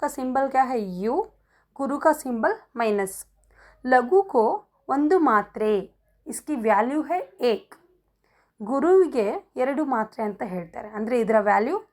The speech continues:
ಎರಡು, ಟೂ. ಲಘುವನ್ನು ಯು ಎಂದು, ಗುರುವನ್ನು ಮೈನಸ್ ಆ ಥರ ನಾವು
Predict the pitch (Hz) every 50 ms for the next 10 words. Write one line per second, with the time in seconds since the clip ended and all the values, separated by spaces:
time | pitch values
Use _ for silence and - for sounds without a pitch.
0 | _ _ 240 233 220 208 185 190 190 - _ _ _ _ _ _ _ - 277 202
1 | 185 - _ _ _ _ - - _ _ _ _ _ _ _ _ _ _ _ _
2 | _ _ _ - 285 277 269 262 320 392 415 403 392 381 349 277 233 220 233 285
3 | 381 - _ _ _ _ _ _ _ _ _ _ _ _ - 190 185 214 277 294
4 | 320 330 339 330 320 311 302 294 320 - - _ _ 247 220 262 262 277 277 269
5 | 262 254 254 254 240 226 214 220 226 233 226 - 247 220 208 208 - 233 220 214
6 | 208 208 202 196 226 320 453